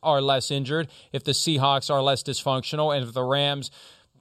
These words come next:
continue to upgrade the way that we think they have. First, you go get J J Watt. Then you get Rodney Hudson in a trade with the Raiders. You bring in A J Green, a move that surprised a lot of people.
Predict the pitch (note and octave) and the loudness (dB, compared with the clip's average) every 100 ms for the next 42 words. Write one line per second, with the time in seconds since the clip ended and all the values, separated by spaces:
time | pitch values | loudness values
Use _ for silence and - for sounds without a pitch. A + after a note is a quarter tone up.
0 | - - E3+ D3+ D#3 D#3 D3 C#3 B2+ - | -18 -4 0 2 2 2 2 2 0 -4
1 | - C#3 - C#3 C3+ C#3+ C3 C3 C3 B2+ | -2 -2 -2 0 0 -2 2 2 2 -2
2 | C3 C#3+ - C3 A#2+ A2+ A2+ A2+ D3+ - | -2 -4 -2 -2 0 0 0 -2 -4 -6
3 | - - _ _ C#3+ C#3+ - C3 C3+ B2+ | -20 -20 _ _ -2 -2 -4 0 0 0
4 | C3+ B2 C3+ B2 B2 A#2+ A2 A2+ B2+ G#3 | -4 -2 -2 0 0 0 2 4 4 2
5 | - _ B2 C3 C#3+ C#3+ C3 C3+ C3+ C3+ | -4 _ -2 0 0 -2 -2 -2 0 0
6 | C3 B2+ A2 D3+ C#3+ - F3 D3+ B2 - | 0 -4 -4 -4 -4 -6 -6 -6 -8 -4
7 | C#3+ C3+ B2 A#2+ - A#2 A#2+ C#3+ G3 - | 0 0 -2 -6 -8 -6 -2 -2 -4 -10
8 | - _ B2 A#2 C3+ C3+ C#3 C3+ C3 C3 | -18 _ -4 -2 0 0 2 2 2 0
9 | A2 B2 A#2 A2+ A#2+ D#3 F#3+ C3+ C3+ C3 | 0 -2 -2 -4 -2 -2 -2 0 0 0
10 | C3 - C#3 - C3+ C#3 C#3 B2 B2+ B2+ | -2 -6 -8 0 2 2 0 -2 2 2
11 | B2+ A#2+ C3+ C#3 F#3+ | 2 -2 -4 0 0